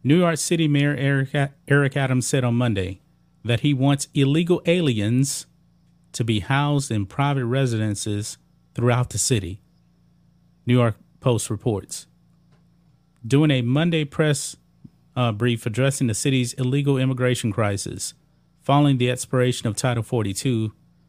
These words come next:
uh, Mayor Adams said, quote, "It is my vision to take the next step to this faith-based locales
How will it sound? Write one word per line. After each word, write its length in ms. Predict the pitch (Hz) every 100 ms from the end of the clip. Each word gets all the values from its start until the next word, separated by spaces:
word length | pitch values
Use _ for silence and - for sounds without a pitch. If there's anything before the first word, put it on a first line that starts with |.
| _ _ _ _ -
uh, 260 | 113 113 107
Mayor 320 | 113 139 139
Adams 360 | 131 131 120
said, 220 | - 117 110
quote, 300 | 170 135 -
"It 120 | 147
is 200 | 147 135
my 160 | 135 120
vision 640 | 107 135 147 107 - - _ _ _ _ _ _ _
to 120 | -
take 280 | - 143 135
the 60 | 117
next 260 | 135 -
step 380 | - 135 131 - _ _ _ _ _ -
to 120 | 123
this 260 | 120 110
faith-based 840 | - 143 147 139 120 131 127 - - _
locales 800 | 110 107 - 143 127 98 101 -